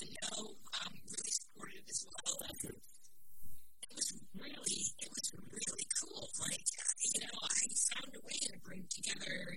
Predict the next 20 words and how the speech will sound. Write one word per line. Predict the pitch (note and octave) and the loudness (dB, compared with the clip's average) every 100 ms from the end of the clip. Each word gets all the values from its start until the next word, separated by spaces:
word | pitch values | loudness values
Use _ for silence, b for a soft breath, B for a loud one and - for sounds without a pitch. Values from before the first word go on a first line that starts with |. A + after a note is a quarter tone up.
| - | -4
you | - | -2
know, | - | -2
the | - - | -2 -2
skydiving | - - - - - - - | -2 -2 0 0 0 0 0
and | - | -2
the | - | -4
running | - - - | 2 2 2
communities, | - - - - - - - - - - - - - | -4 -2 0 0 0 0 0 -4 -6 -4 -4 -4 -2
you | - - | 0 0
know, | - - - - - | 0 -2 -4 -6 4
two | - - - | 4 6 2
communities | - - - - | 2 2 0 0
that | - - | 0 -2
don't | - - - - | -2 -4 -6 -2
really, | - - - | 0 0 2
like, | - - - B B B B B B B - - - | 2 2 0 B B B B B B B -2 -4 -2
coexist | - - - - - - - - | 0 0 0 2 4 6 4 2
very | - - - | -6 -2 -2
often, | - - - - - - - - | -2 -2 -4 -6 -6 -4 0 0
um, | - | 0